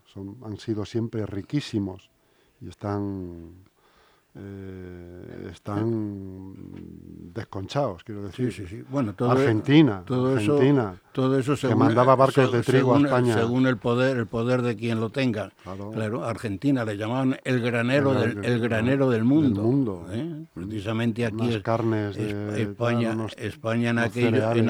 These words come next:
Speaker 2: aquellos momentos tristes de los años finales de, de la década de los cuarenta, pues, eh, lógicamente, eh, la avenida aquí de Eva Perón, pues, se trajo,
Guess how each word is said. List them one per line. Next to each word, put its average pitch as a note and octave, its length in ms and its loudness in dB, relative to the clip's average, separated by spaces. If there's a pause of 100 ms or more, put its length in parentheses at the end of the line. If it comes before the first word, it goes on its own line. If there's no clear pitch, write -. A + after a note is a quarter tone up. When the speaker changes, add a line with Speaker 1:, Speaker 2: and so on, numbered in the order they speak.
Speaker 2:
aquellos B2+ 320 2
momentos B2+ 1120 2
tristes B2 520 -2
de A#2 440 -2 (460)
los A#2 520 -2
años B2 320 2
finales B2 560 0
de, A2+ 840 0
de A2+ 160 -4
la A2+ 140 0
década B2 400 0
de A#2 60 0
los A#2 180 -4
cuarenta, C3 580 -2 (380)
pues, F#2+ 260 -10
eh, G2+ 160 -6
lógicamente, A2 760 -6
eh, G2+ 1080 -8 (380)
la G2+ 160 -8
avenida G#2+ 340 -4
aquí A2+ 240 -4
de A2 180 -2
Eva A2+ 240 -2
Perón, A#2 420 -4
pues, A#2+ 180 -12
se G2+ 120 -14
trajo, G#2 640 -10